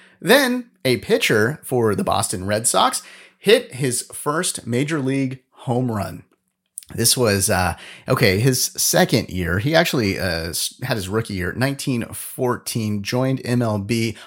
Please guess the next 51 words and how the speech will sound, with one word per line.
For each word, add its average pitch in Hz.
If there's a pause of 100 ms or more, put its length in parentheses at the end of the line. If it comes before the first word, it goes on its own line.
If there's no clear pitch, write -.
only 202
played 131 (100)
five 117
games 104
that 92
season. 101
So -
I'm -
not -
really 151
even 123
sure 165
if 131
that 104
counts 208
as 120
a -
rookie 95
year. 131
I 170
mean, 117
come 190
on, 117
five 147
games? 208 (380)
Yeah, 95
uh, 98
he 123
didn't 175
hit 101
any -
home 98
runs 95
that -
first -
year. 92
In 98
nineteen 131
fifteen, 113
he 143
hit 131
four. - (360)
However, 117
in 135
his 160
career, 151 (240)
he 143
hit 139
seven 131
hundred 123
and 110